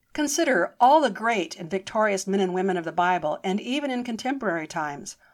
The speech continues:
What sets them apart? An abiding, personal relationship with God,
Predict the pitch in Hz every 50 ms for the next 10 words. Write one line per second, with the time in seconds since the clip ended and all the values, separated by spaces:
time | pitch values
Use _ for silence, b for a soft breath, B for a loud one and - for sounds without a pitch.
0 | b b b - 277 330 320 - - 339 330 - - - 285 277 269 262 247 247
1 | - 233 190 143 - - - - - _ _ _ _ _ _ _ _ _ _ _
2 | _ - 185 175 175 160 160 185 175 185 208 220 233 233 262 269 262 - - -
3 | 240 220 214 202 - - 175 160 151 151 151 - _ - 175 170 170 170 165 165
4 | - 175 - - - 170 170 - 180 170 _ - 185 170 160 156 -